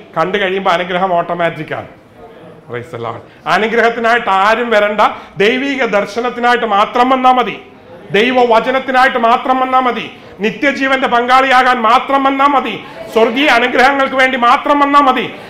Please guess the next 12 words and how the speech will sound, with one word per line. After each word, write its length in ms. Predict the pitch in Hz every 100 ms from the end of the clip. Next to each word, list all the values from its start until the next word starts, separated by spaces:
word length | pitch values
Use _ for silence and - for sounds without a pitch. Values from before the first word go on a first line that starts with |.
| - -
കാണുന്ന 460 | 240 277 302 285
കാര്യങ്ങളുടെ 500 | 262 247 277 277 269
പുറകെ 320 | 180 247 262 277
അല്ല, 260 | 262 277
കാണാത്ത 640 | 277 220 254 294 285 269 240
കാര്യങ്ങളുടെ 420 | 254 294 269 262
പുറകെ 300 | 233 269 277
ജീവിക്കാൻ 540 | 240 269 285 254 254
മാത്രം 380 | 240 285 285 294
വന്നാ 220 | 294 294
മതി. 200 | 285 247 - - - 254 247 247 - - - -
ഹല്ലേലൂയ, 520 | 160 170 180 208 247